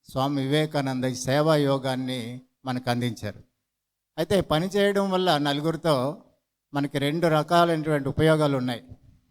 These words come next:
మన అదృష్టం కొద్దీ మంచి వాళ్ళు దొరికితే పాఠాలు నేర్చుకోవచ్చు, చెడ్డవారు దొరికితే గుణపాఠాలు నేర్చుకోవచ్చు.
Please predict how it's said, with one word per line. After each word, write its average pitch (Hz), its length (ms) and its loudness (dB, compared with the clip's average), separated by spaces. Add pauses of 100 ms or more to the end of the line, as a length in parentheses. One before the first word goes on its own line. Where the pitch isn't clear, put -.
(1300)
మన 156 120 0
అదృష్టం 185 440 -2
కొద్దీ 180 240 2
మంచి 156 320 0
వాళ్ళు 170 220 2
దొరికితే 160 640 -2 (100)
పాఠాలు 151 440 0
నేర్చుకోవచ్చు, 143 680 -2 (100)
చెడ్డవారు 156 400 0
దొరికితే 143 440 -2
గుణపాఠాలు 139 680 0
నేర్చుకోవచ్చు. 123 680 -8